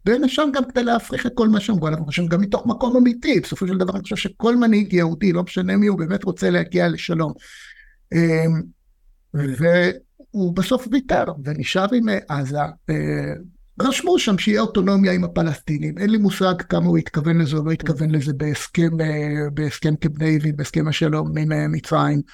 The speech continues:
אבל זו הייתה המציאות, ומבחינתנו זו הייתה מציאות, אה,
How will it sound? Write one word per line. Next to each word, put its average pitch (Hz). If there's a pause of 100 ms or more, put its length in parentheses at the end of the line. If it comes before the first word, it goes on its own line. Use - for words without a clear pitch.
(460)
אבל 143
זו 160
הייתה 214
המציאות, 185
ומבחינתנו 175
זו 202
הייתה 202
מציאות, 175
אה, 185